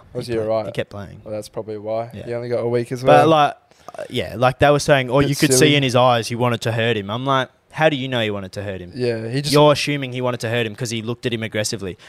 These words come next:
Speaker 2: How many footy players go up for a mark with a fucking angry face 'cause they're, like, trying to, like, be argy-bargy,
Speaker 1: I wonder
Speaker 2: bro?
Speaker 1: what point of the game it was as well.
Speaker 2: It was, like, middle, I think.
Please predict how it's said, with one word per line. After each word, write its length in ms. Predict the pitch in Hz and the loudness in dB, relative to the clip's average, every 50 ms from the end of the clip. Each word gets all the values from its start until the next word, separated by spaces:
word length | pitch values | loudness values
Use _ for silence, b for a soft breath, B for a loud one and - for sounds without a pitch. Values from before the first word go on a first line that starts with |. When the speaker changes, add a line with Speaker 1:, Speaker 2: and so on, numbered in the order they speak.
| B | B
Speaker 2:
How 100 | - 143 | -4 -2
many 160 | 160 180 185 170 | -2 -2 -2 0
footy 200 | - 170 170 170 | 0 0 0 2
players 280 | - 165 139 131 120 | 2 2 2 2 4
go 120 | - 139 131 | 4 4 4
up 80 | 123 - | 4 2
for 100 | 131 120 | -4 -4
a 40 | |
mark 440 | 113 120 120 110 92 110 180 - - b b b b | -2 -2 -2 0 -2 -2 -4 -6 -8 b b b b
with 120 | - 135 | -10 -8
a 40 | 127 | -8
fucking 380 | - - 143 127 - - 127 - - | -4 -2 -2 -2 -2 -6 -12 -10 -10
angry 260 | 123 135 135 123 127 | -10 -8 -8 -8 -10
face 320 | 117 - 127 123 113 101 | -6 -2 -2 -2 -2 -2
'cause 160 | - - 123 101 | -6 -10 -8 -6
they're, 160 | 117 117 110 | -6 -4 -2
like, 280 | 110 107 107 - - _ b b b b b b _ | -2 -4 -4 -6 -10 _ b b b b b b _
trying 220 | - 160 127 123 | -2 -2 -2 -2
to, 100 | 113 107 - _ _ _ - - _ _ | -4 -8 -12 _ _ _ -20 -20 _ _
like, 280 | 156 139 82 - - _ | -4 -4 -4 -6 -6 _
be 160 | - 165 143 135 | -2 0 2 2
argy-bargy, 680 | 127 127 127 110 113 110 120 120 117 123 117 110 113 | 2 2 2 0 -4 -4 -2 0 0 0 -2 -6 -4
Speaker 1:
I 40 | 117 | -4
wonder 180 | 143 160 170 190 | -2 0 2 4
Speaker 2:
bro? 60 | 190 165 | 4 4
Speaker 1:
what 120 | - - | 2 0
point 180 | - 156 147 135 | -4 -4 -4 -4
of 60 | 120 | -6
the 60 | 113 | -8
game 280 | 117 - 110 113 123 131 | -8 -8 -8 -6 -8 -8
it 80 | 135 117 | -10 -8
was 220 | 110 117 110 107 | -8 -10 -10 -12
as 140 | 110 107 117 | -14 -12 -6
well. 340 | 117 117 123 120 113 113 117 _ - | -4 -2 -2 -2 -2 -6 -10 _ -10
Speaker 2:
It 20 | |
was, 100 | 151 160 | -6 -6
like, 120 | 196 175 - _ _ _ _ _ _ - | -6 -6 -8 _ _ _ _ _ _ -18
middle, 280 | 101 98 92 104 104 | -16 -12 -10 -8 -8
I 60 | 90 92 | -8 -10
think. 260 | - - 95 104 - | -12 -14 -14 -16 -16